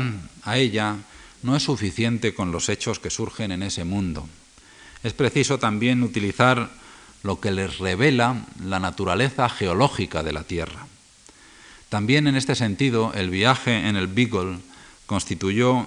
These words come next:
una experien-, experiencia única para, para Darwin. Y no solo por lo que vio, y vio mucho, sino porque fue entonces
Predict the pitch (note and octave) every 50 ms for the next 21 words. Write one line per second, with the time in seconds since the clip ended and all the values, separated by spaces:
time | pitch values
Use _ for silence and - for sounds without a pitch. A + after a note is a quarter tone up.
0 | - B2 A2+ A#2 A#2 A2 - - G#2 G2+ A2 A2+ G#2 - - - G2+ - - G2+
1 | F#2 G#2 A#2 A2+ G2+ - - G2+ G2 G2+ G#2 G2+ G2 E2+ - F#2 F2 D#2+ - -
2 | - F2 E2+ E2 D#2+ E2 D#2+ D#2+ D#2+ D#2+ D#2+ D#2 D#2 - F2 E2+ E2 D#2+ E2+ D#2+
3 | D#2 D#2+ D2 D2 D2+ D#2 D2 C#2 - - - - - - - - - - - -
4 | - G#2 A#2 C#3 C#3+ - - D#3+ D#3 C#3+ B2+ - - A2 G2+ G2+ G#2 G2+ F#2 -
5 | F#2+ F2+ G#2+ B2+ C#3+ B2+ G#2+ E2+ D#2 D2 D#2+ E2 D#2 F2 G2 G#2+ G2+ F2+ D#2+ D2+
6 | F2+ F2+ - - - C#2+ F2 A#2 C3+ - - - D2+ D2 D2+ E2+ F2 - - -
7 | - - - - - - - - G2+ G2+ F#2 - - - - - - G2 F2+ -
8 | - F2+ - - B2+ D3 E3+ D#3+ D3 C3+ A2+ F2+ C3 C3+ B2+ G#2+ - - F2 E2
9 | E2+ - -